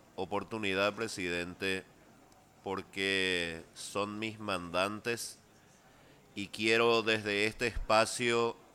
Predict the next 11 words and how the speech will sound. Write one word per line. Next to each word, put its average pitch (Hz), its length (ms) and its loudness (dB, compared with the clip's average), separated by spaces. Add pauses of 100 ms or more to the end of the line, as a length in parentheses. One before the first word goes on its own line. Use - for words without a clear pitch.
(460)
saludar 113 960 6 (1160)
a 110 80 8
la 110 160 8
bella 123 420 4
y 113 180 -2
culta 131 580 0
ciudad 104 560 2
de 110 220 0
Pilar, 110 600 4 (640)
que 101 100 -4
mañana 104 800 0